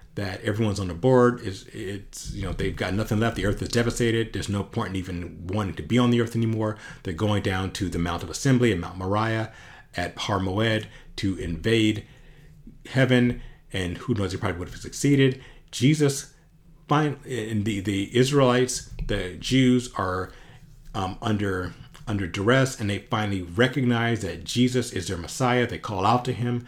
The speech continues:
Three days later, he comes back. He first goes to, to, to Basra, to Edom, and he beats the tar out of the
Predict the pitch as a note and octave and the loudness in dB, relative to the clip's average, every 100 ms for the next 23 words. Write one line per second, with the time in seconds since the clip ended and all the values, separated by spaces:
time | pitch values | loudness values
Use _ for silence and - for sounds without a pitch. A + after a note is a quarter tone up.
0 | - - - G#2+ F2+ F2 G#2 A#2+ A#2+ F#2+ | -12 -16 -4 -2 0 -2 0 2 2 0
1 | G2 - F2+ E2 F2+ A2 C3+ C3+ - - | -4 -6 -8 -8 -4 0 0 0 -8 -20
2 | - - - - A2 F#2+ - B2+ C3 F#2 | -20 -20 -20 -6 -2 0 6 6 4 -4
3 | E2+ A#2+ A2 G#2+ A2 - _ _ - A#2 | 2 4 4 2 0 -8 _ _ 0 2
4 | G2+ F#2+ G2 - - - - - - - | 2 0 -6 -12 -20 -20 -20 -20 -20 -20
5 | - - - - - - - - B2 G#2 | -20 -20 -20 -20 -20 -20 -12 0 4 4
6 | G#2 - A2 G#2+ A#2 A#2 A#2+ A#2 A2+ - | 2 2 2 4 2 2 2 2 0 -2
7 | A#2 A#2 A#2 A2+ A#2 A#2 - - - G2 | 0 2 2 2 0 -4 -18 -12 -6 -4
8 | F#2 F2+ G#2+ A#2 - C3+ - B2+ B2 B2 | -4 -2 -2 -2 -2 -4 -2 0 4 6
9 | B2 B2+ G#2 G2+ G2+ G2 G2 F#2+ | 4 2 -2 -2 -2 -2 -2 -4